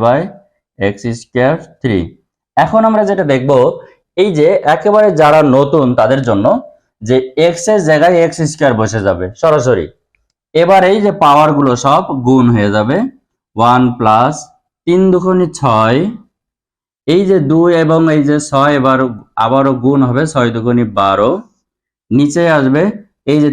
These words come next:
তিন আর দুই, তিন দুগুণে ছয়, দুই পাওয়ারে গুণ হয়ে গেল। এই যে এখন আমাদের f of x square is equal to একটা অংশ আমরা পেলাম। এখন আমাদের টার্গেট f of x inverse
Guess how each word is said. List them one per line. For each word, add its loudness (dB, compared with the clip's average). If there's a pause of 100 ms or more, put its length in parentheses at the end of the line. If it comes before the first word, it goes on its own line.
তিন 2 (100)
আর 0 (100)
দুই, 2 (160)
তিন -2
দুগুণে -2 (180)
ছয়, 2 (180)
দুই 0 (120)
পাওয়ারে 2 (120)
গুণ 2 (100)
হয়ে -2
গেল। -4 (1000)
এই 2 (100)
যে -2 (540)
এখন 0
আমাদের 2 (220)
f -8 (100)
of 0 (160)
x -6 (200)
square 2
is -2
equal 0
to -2 (300)
একটা -6
অংশ 0 (120)
আমরা 2 (540)
পেলাম। 2 (480)
এখন 0 (100)
আমাদের 0
টার্গেট 2 (500)
f -6 (140)
of 0 (420)
x -2 (340)
inverse 2